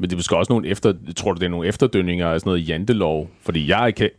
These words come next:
jeg er enormt sympatisk indstillet over for den der følelse af, at jeg går fandme da heller ikke rundt og reklamerer med, at, "Nå, men jeg har, jeg har også sådan, jeg har sådan en podcast. Jeg er ret, jeg er ret vild til det her i virkeligheden," ikke? Det er derfor, jeg er super lykkelig for, at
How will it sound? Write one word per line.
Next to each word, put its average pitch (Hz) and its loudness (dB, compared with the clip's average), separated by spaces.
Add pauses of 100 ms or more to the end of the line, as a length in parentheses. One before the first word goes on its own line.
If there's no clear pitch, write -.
(140)
jeg 98 4
er - 0
enormt 95 -2
sympatisk 95 -2
indstillet 90 -2
over 85 0
for - -10
den 85 -2
der 85 0
følelse 85 -2
af, 78 -2
at 69 -10
jeg 85 -2
går - -2
fandme 92 -2
da 67 -6
heller 107 0
ikke 90 -2
rundt 87 -4
og 71 0
reklamerer 85 2
med, 85 -4
at, 78 -4 (420)
"Nå, 95 2
men 76 -6
jeg 80 -4
har, 95 -4
jeg 92 -2
har 107 0
også 87 -4
sådan, 82 0 (100)
jeg 95 2
har 101 4
sådan 101 0
en 87 -4
podcast. 90 -2
Jeg 110 4
er 101 0
ret, 92 4 (100)
jeg 107 2
er 107 4
ret 107 0
vild 110 0
til 104 -6
det 90 -2
her 98 -2
i 95 -4
virkeligheden," 98 0
ikke? 113 0 (280)
Det - 0
er - 6
derfor, 131 6
jeg 110 6
er 92 0
super 131 2
lykkelig 107 2
for, 101 4
at 87 2